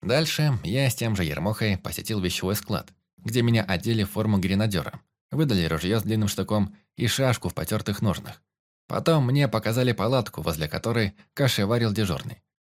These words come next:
Тот узнал, что я временно стал их командиром, и показал свободное место. Так я заселился в длинную палатку с двумя рядами нар по бокам от прохода.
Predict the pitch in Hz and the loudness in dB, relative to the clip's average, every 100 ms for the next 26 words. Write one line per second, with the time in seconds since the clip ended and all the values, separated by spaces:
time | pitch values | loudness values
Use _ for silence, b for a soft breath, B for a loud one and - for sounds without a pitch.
0 | _ - 127 117 135 139 104 - 87 101 | _ -4 0 2 2 2 0 -2 0 2
1 | 117 101 110 104 87 92 98 - 95 98 | 2 2 2 0 0 0 -2 -2 0 0
2 | 104 110 - - _ - 143 - 104 110 | 0 -2 -4 -12 _ -4 -2 0 0 0
3 | 117 104 104 104 95 98 90 69 - - | 0 0 0 0 2 2 0 -2 -8 -10
4 | - _ _ _ _ - - 156 139 - | -16 _ _ _ _ -12 0 2 2 2
5 | 139 156 98 82 113 - 113 131 - 101 | 2 2 2 0 0 2 2 2 2 0
6 | 90 131 131 127 123 139 117 - - - | 2 2 4 2 2 2 0 -2 -8 -10
7 | _ _ - 90 113 127 120 113 110 95 | _ _ -8 -4 2 4 4 4 4 4
8 | 98 113 92 78 80 107 104 98 98 - | 2 0 0 -2 0 -2 -2 -2 -2 -2
9 | - - | -8 -10